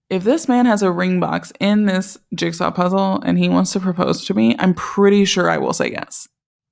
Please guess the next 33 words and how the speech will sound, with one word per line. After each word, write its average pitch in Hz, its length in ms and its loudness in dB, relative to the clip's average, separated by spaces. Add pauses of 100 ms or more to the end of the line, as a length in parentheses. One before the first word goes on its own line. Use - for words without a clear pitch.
Like, 85 140 -6
I'm, 78 260 -6 (560)
like, 165 180 -8
I'm 160 60 -4
gonna - 160 -2
say - 160 -4
yes. - 340 -10 (140)
<laughs> - 60 4 (1500)
There 190 120 4
was 196 200 4
no 220 140 4
ring 165 420 0
in, 165 480 -4 (360)
uh, 90 300 -4
that - 280 -2
puzzle - 240 -4
box. - 380 -2
However, 170 340 0
he 170 120 0
did 170 120 4
incorporate - 460 -2
puzzles - 560 -4
in 175 100 0
our - 120 -2
proposal, - 600 -4 (340)
which 165 120 -14
again 160 200 -4
is 156 100 -4
a 156 60 0
whole 160 100 2
nother 139 180 0
story. 101 360 -2 (480)
But, 87 460 -2